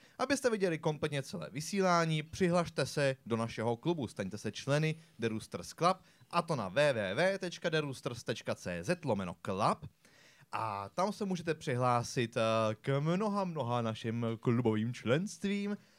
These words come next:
A mimo jiné, když nás pozvete na snídani nebo na večeři, za snídani za sto padesát korun nebo na večeři za šest set korun, tak, eh, v tu chvíli máte vlastně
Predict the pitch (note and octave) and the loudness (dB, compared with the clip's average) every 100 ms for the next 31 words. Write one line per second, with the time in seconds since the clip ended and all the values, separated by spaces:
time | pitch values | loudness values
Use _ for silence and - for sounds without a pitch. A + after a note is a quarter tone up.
0 | _ F#3+ A3 A#3 A3 G#3+ G3+ F#3 F3+ E3 | _ -2 -2 0 -2 0 0 2 4 2
1 | C#3 C3+ C#3 C3 - B2+ A#2 B2 - F2+ | 2 0 0 0 0 -2 0 0 0 -2
2 | G2+ D3 - F3 E3 C#3+ G2 F#2 G#2 E3+ | -2 -2 -2 0 0 0 -2 0 2 2
3 | - G#3 E3 C#3+ C3 - B2+ B2 G2 - | 2 0 2 0 -2 -4 -4 -4 -6 -6
4 | F#3 F3+ F3 D#3+ E3 D3 - D3 D3 C3 | -2 2 2 2 2 0 0 -2 0 0
5 | A#2+ A#2 G#2 - G2+ G2+ F#2 F2 - _ | 0 0 -4 -6 -8 -6 -6 -8 -10 _
6 | _ - - F3+ - - E3+ D#3+ D3 C3 | _ -10 0 0 0 -4 -4 -2 2 4
7 | B2 B2+ - _ _ - B2 A#2 B2 A2+ | 4 -2 -8 _ _ 2 2 2 0 2
8 | A2 A2 G#2+ - _ G#3 G3 G2+ F#2+ F#2 | 4 2 0 -8 _ -2 -2 -4 -2 -2
9 | F#2+ F#2 E2+ - E2+ E2+ - F#2+ | -2 -4 -4 -6 -8 -10 -8 -8